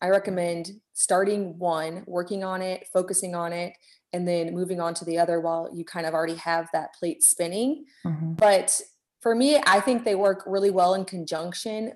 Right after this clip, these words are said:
Speaker 1: but I never could focus on any one of them, you know, or any two or three of them at the same time. I always just picked one to really focus on. But it depends on what kind of business model someone wants to do. So do you wanna focus more on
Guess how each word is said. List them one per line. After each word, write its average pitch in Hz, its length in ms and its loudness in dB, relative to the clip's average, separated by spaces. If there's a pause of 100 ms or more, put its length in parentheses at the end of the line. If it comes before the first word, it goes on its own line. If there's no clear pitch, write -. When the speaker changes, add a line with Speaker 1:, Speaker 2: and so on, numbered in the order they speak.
Speaker 1:
but 180 300 6
I 185 60 -6
never 180 240 2
could 175 180 -12
focus 175 340 -2
on 165 180 -8
any 170 240 -6
one 160 240 -8
of 165 180 -8
them, 160 380 -6 (580)
you 175 100 -6
know, - 340 -8 (280)
or 185 160 8
any 247 300 10
two 262 260 6
or 220 100 10
three 220 300 4
of 202 80 6
them 185 100 4
at 175 120 4
the 180 80 2
same 180 300 2
time. 165 380 -2
I 160 80 2
always 170 260 2
just - 240 -6
picked 175 280 -10
one 170 240 -2
to 175 60 -4
really 160 240 -2
focus 160 420 -2
on. 247 300 -4 (440)
But 269 80 8
it 294 60 8
depends 320 460 0
on 285 240 4
what 233 160 2
kind 233 180 0
of 185 100 -2
business 185 380 -2
model 170 180 -2
someone 170 320 -4
wants 165 240 -6
to 160 80 -6
do. 170 220 -6
So 170 500 4
do 175 80 -2
you 185 60 4
wanna 170 180 2
focus 175 440 -2
more 170 280 0
on 165 240 -4